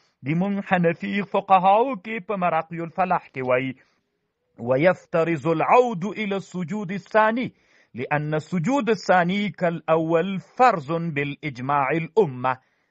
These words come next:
دغه یوه خبر په مرقی الفلاح یو سلو دوه دېرشمه صفحه کې. په رد المحتار کې م لیکي، تک-،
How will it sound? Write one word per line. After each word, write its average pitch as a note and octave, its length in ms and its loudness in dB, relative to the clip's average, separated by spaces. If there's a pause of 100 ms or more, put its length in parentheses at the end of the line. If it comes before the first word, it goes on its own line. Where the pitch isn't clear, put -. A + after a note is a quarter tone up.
(120)
دغه B2 200 0
یوه F#3 260 2
خبر C3+ 340 -2
په C#3+ 140 -8
مرقی C3+ 420 -4
الفلاح D#3+ 640 -2 (100)
یو D#3+ 360 -2 (340)
سلو F3+ 420 -2
دوه C#3 240 0
دېرشمه C#3 480 -2
صفحه - 360 -6
کې. B2+ 260 -8 (420)
په - 80 2
رد E3+ 240 2
المحتار G3+ 640 0
کې C#4+ 180 -10
م A#3+ 100 -6
لیکي، A#3 440 -6
تک-، - 560 -10